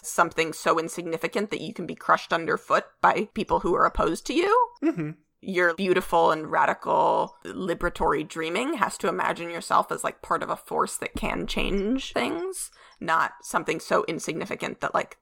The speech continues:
Speaker 1: the capitalist system will grind you underfoot.
Speaker 2: Yeah.
Speaker 1: Because then the whole community is like, "We would like to die because this is terrible,"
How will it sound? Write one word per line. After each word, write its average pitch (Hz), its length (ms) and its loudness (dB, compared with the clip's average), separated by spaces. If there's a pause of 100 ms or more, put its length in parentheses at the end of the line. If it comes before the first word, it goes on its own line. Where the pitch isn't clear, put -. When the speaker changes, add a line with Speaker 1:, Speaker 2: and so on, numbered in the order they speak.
(120)
Speaker 1:
the 190 80 -8
capitalist - 560 -2
system - 320 -6
will - 140 0
grind - 340 0
you - 100 -2
underfoot. - 440 -2 (220)
Speaker 2:
Yeah. 147 360 0 (200)
Speaker 1:
Because 233 280 4
then 262 140 6
the - 80 8
whole 240 120 6
community 247 440 2
is 190 100 4
like, 180 200 6 (180)
"We 226 180 -2
would 214 100 4
like 196 200 2
to 214 80 -4
die 180 440 10
because 165 320 -4
this 165 160 -6
is 165 180 -6
terrible," 196 600 6